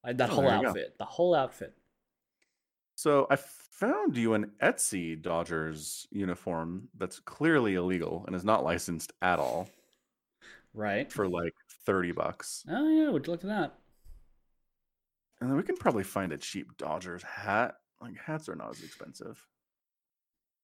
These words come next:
Speaker 1: Mm.
Speaker 2: Obviously. Let's see
Speaker 1: Mm-hmm.
Speaker 2: here.
Speaker 1: Mm.
Speaker 2: Bum, bum, bum, bum. Twenty bucks, thirty bucks, forty bucks.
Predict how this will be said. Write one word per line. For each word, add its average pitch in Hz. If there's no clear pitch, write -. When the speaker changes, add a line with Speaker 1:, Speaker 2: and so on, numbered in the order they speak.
Speaker 1:
Mm. 131
Speaker 2:
Obviously. 82
Let's -
see 185
Speaker 1:
Mm-hmm. 135
Speaker 2:
here. -
Speaker 1:
Mm. 123
Speaker 2:
Bum, 151
bum, 113
bum, 151
bum. 156
Twenty 135
bucks, 123
thirty 117
bucks, 113
forty 92
bucks. 95